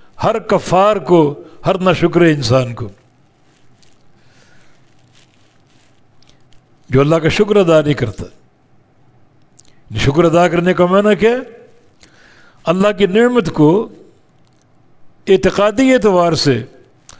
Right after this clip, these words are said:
اللہ کی طرف منسوب کرے اور ان نعمتوں پر اللہ کی حمد کرے، اس کا شکر ادا کرے۔ حالانکہ اللہ تعالیٰ نے وعدہ کر رکھا ہے،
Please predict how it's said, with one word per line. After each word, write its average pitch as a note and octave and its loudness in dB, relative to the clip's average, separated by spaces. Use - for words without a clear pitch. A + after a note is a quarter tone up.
اللہ A#3 0
کی B3 -2
طرف A3 0
منسوب E3+ 2
کرے C#3 0
اور E3+ 0
ان F3+ 0
نعمتوں A#3+ 2
پر A3+ 0
اللہ G#3 2
کی G3 2
حمد A3+ 0
کرے، G3 2
اس G3 2
کا F#3+ 0
شکر A#3+ -2
ادا F#3 0
کرے۔ C#3 -2
حالانکہ C#3 0
اللہ D3+ 2
تعالیٰ E3 0
نے D#3+ 0
وعدہ F#3+ 0
کر F3 0
رکھا C#3+ 0
ہے، A#2+ -6